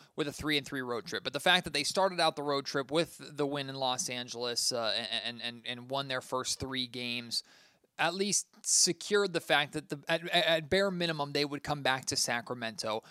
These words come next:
going five hundred on that trip, which most people would consider a good road trip, especially a long road trip, right? Well, the Kings bringing home a five and two record,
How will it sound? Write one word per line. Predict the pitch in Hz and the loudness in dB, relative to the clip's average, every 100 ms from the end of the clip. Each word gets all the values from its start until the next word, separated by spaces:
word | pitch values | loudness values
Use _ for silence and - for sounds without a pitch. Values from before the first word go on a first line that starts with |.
| - - | -14 -2
going | 139 143 | -2 0
five | 135 135 127 | 4 6 6
hundred | 123 117 | -2 -2
on | 117 117 | -4 -2
that | 117 | -2
trip, | - 123 110 110 | -2 -4 -4 -4
which | 120 113 - - | -6 -4 -6 -4
most | 139 143 - | -2 -2 -4
people | 143 127 123 | -6 -4 -2
would | 117 | -4
consider | 131 117 117 113 113 | -6 -6 -4 -4 -4
a | |
good | 117 127 110 | -4 -6 -6
road | 101 95 | -8 -8
trip, | 104 101 | -10 -8
especially | - 151 - 139 | 2 4 4 0
a | 120 | 2
long | 123 110 | 0 0
road | 98 90 | -2 -4
trip, | - 76 117 | -6 -4 2
right? | 123 - - - - _ _ _ _ | 2 2 -10 -20 -20 _ _ _ _
Well, | 147 165 156 - - - _ _ - | 10 12 12 6 -8 -20 _ _ -2
the | 156 | 6
Kings | 196 220 156 | 8 6 2
bringing | 185 190 | 2 2
home | 160 165 151 135 - | 2 2 2 -4 -2
a | 135 131 | -2 2
five | 156 165 175 | 4 4 4
and | 170 | 0
two | 156 147 | -2 2
record, | 139 135 131 | 0 0 -4